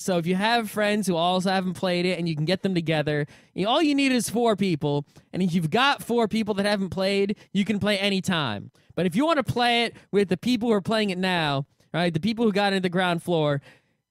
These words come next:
the, we're gonna be bored of this game in, like, a month or so, and then we're not gonna play it anymore. So if you wanna play, you know, you, with co-op, with, and you don't have three friends who also have not played,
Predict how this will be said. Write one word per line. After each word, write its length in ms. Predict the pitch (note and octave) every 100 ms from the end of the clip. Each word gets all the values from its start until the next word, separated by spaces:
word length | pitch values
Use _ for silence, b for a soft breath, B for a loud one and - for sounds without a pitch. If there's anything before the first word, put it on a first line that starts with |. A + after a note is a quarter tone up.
| -
the, 180 | G#3 - _ _ G3
we're 160 | C4
gonna 140 | D4+ C#4
be 100 | A3+
bored 400 | F#3 C#4 C#4 A3+
of 60 |
this 180 | A3 F3
game 380 | G3+ B3 G#3+ F#3+
in, 60 | F#3
like, 120 | F3+
a 60 |
month 260 | F#3+ A3 G3
or 120 | E3
so, 340 | D3+ E3+ D3 D#3
and 180 | E3+
then 140 | F#3+ G3+
we're 60 | G3+
not 200 | G3 F#3+
gonna 120 | E3+
play 260 | - A#3
it 60 | G#3+
anymore. 460 | F3 D#3 C#3+ B2 B2
So 340 | G3+ G3 F3+ B B B
if 160 | E3 F3+
you 80 | B3
wanna 180 | A#3
play, 640 | A3 A#3 B3+ B3 A3+ G#3 G3+ _ -
you 140 | F#3+
know, 240 | F3 F3 F#3+
you, 380 | G3 G3 F#3+ F#3 - - - -
with 200 | G3 - _ -
co-op, 580 | A#3+ B3+ G3+ F#3 G3 _ -
with, 200 | F3+ D#3+
and 140 | G#3 G3
you 80 | G#3+
don't 200 | A#3 G#3+
have 260 | A#3 G3+
three 220 | G#3 A#3
friends 680 | G#3 A3+ B3+ G3 D#3+ E3+ E3+ - _ F3
who 180 | D#3+
also 320 | D#3 A#3 A3 A3
have 160 | G3+
not 160 | G#3 G3
played, 500 | A3+ G#3 E3+ D#3